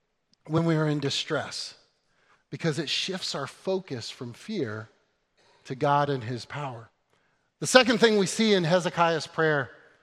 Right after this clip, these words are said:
is that we should be bold in our prayer.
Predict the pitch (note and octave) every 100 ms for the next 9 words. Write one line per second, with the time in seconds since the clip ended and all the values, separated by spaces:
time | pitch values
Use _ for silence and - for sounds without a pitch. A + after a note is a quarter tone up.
0 | _ _ _ _ C#3+ F3+ F3+ G3+ G#3 E3+
1 | F3 B2+ E3 F3 E3 C3+ G2 - _ _
2 | - C#3 C3 - C3 F#2